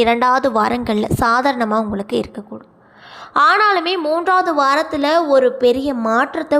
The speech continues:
உங்களால் உணர முடியும். இதுல எந்த ஒரு மாற்றமுமே கிடையாது. மேலும் இந்த நேர கட்டத்துல உங்களுடைய குறிப்பிடத்தக்க லாபத்தை உங்களால் பெற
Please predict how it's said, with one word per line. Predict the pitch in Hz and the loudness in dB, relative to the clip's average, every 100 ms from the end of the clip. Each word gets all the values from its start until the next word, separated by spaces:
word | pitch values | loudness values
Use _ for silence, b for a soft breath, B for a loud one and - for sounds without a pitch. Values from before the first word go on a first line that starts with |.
| 269 | 0
உங்களால் | 226 208 214 226 214 | -2 -2 -2 -4 -6
உணர | 208 208 196 | -6 -6 -6
முடியும். | 190 208 247 220 | -6 -6 -6 -6
இதுல | 202 214 208 196 | -6 -6 -6 -8
எந்த | 202 226 196 | -10 -10 -10
ஒரு | 247 330 208 190 | -10 -10 -10 -6
மாற்றமுமே | 208 233 247 196 185 277 - | -6 -6 -8 -8 -8 -8 -10
கிடையாது. | 202 190 202 190 - _ _ - B B B B - | -12 -10 -12 -12 -16 _ _ -20 B B B B -2
மேலும் | 370 392 | 0 2
இந்த | 370 359 | 0 0
நேர | 320 339 370 | 0 0 0
கட்டத்துல | 302 277 277 302 | -2 -2 0 2
உங்களுடைய | 330 294 277 294 359 - - | 2 0 0 2 0 -4 -4
குறிப்பிடத்தக்க | 339 359 359 403 392 370 339 285 | -2 0 0 -2 0 0 2 4
லாபத்தை | 240 254 311 330 311 | 4 4 0 2 0
உங்களால் | 254 214 214 226 | 0 -2 -4 -6
பெற | 202 | -8